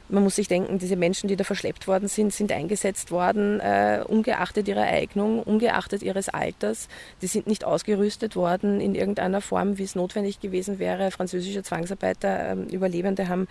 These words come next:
berichtet, dass sie im Winter keine Handschuhe bekommen haben, haben aber die Bewährungseisen, äh, tragen müssen und, äh, sind ihnen die Hände angefroren, am Bewährungseisen die Haut runtergerissen. Es gab keine gute sanitäre Verpflegung.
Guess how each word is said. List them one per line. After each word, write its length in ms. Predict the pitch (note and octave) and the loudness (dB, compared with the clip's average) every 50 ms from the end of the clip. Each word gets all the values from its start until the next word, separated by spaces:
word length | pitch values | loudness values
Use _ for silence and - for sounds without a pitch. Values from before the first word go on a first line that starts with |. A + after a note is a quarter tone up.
| - - - - - - | -6 -14 -18 -20 0 2
berichtet, 600 | G3+ G3+ G#3+ G#3+ - - - G#3 G3 - - - | 4 4 6 4 4 4 2 2 2 0 -2 -2
dass 160 | G3 F#3+ - | -2 -2 -2
sie 100 | - F#3+ | -2 -2
im 320 | - F#3+ F#3+ F#3+ F#3 F#3 F3 | 0 0 2 2 0 0 2
Winter 380 | F#3 G3+ A3 A3+ - - G#3 | 4 4 4 4 2 0 -2
keine 420 | G#3 - G3+ F#3+ F3 F3+ F#3 E3 - | 0 0 0 2 2 2 0 -2 -2
Handschuhe 260 | - G3+ - A#3 A3 | -4 -2 0 0 0
bekommen 460 | G#3+ G#3+ - - G3+ G#3 A3 A3 G#3 | 0 -2 -2 0 2 2 4 2 2
haben, 300 | G3+ G3 G#3+ B3 C4 C4 - - - - - - - | 2 2 2 0 0 -2 -6 -12 -18 -18 -10 -2 2
haben 120 | G3+ G3+ | 2 2
aber 140 | G3+ G3 G3 | 4 2 2
die 80 | G#3 | 2
Bewährungseisen, 1080 | F#3+ G#3 F3+ F3 F#3 G#3+ A3+ G3+ F#3+ - - - - E3+ F3 - - F3+ F3 F3+ F#3 - | 2 2 4 4 4 4 4 2 2 2 2 2 2 2 2 2 0 0 0 0 -2 -2
äh, 340 | - F3+ F3 F#3 - - | -2 -2 0 -2 -2 -4
tragen 360 | - - F3 E3+ F3 F#3+ G3 F#3+ | -4 -4 -2 -2 0 0 0 0
müssen 380 | F#3+ G3+ G#3 - - G#3+ G#3 | 0 0 -2 -4 -4 -2 -2
und, 240 | G3+ G3 F#3+ - - | 0 -2 -2 -2 0
äh, 280 | F#3 F#3 F#3 - - G3 | 0 2 2 0 0 -2
sind 220 | - - F#3+ F#3 | -2 -2 -2 -2
ihnen 180 | G3 G3 G3 G3 | 0 -2 0 0
die 100 | G3 F#3+ | 0 0
Hände 300 | F#3+ F3 F#3 G3+ G#3 F#3+ | 0 0 0 0 0 0
angefroren, 520 | - E3+ F#3+ G#3 G3 - - E3 E3+ F3+ | 0 0 0 -2 -2 0 0 0 0 2
am 120 | F#3+ F#3+ F#3 | 0 0 -2
Bewährungseisen 920 | F#3+ F3+ E3+ - - F#3 - F3 F#3+ G#3+ G3+ - - - - E3+ - F3+ | -2 -2 -4 -6 -6 -4 -4 -2 -2 -2 -2 -2 -2 -2 -2 -2 -2 -4
die 80 | F3+ F3 | -2 0
Haut 220 | F3 F3+ G3 - | 0 -2 0 0
runtergerissen. 720 | F#3+ F#3+ F3+ - F#3+ F3+ F3+ F3 F3+ F3 - - - G3 G#3+ - - - - - - - - - | -2 -2 -2 -2 -4 -4 -2 -2 -2 -4 -2 -2 -2 -4 -4 -6 -10 -16 -16 -18 -18 -20 -6 -4
Es 160 | - F#3+ - | -2 -2 0
gab 260 | - G3+ - - - - | 0 -2 -2 -2 -4 -4
keine 220 | - G3+ G3 G3 | -2 0 0 0
gute 220 | - G#3 - G#3+ | -2 -6 -8 -4
sanitäre 600 | - - G3 G3+ G3 - F3 E3+ F3 F#3 G3+ G3+ G3+ G#3+ - | -4 -2 -2 -2 -2 0 -2 0 2 2 0 0 -2 -4 -10
Verpflegung. 640 | - - G3+ - - F3+ E3+ F#3 F#3 G#3 A3+ B3 | -10 -10 -10 -8 -4 -2 -2 0 0 0 0 -2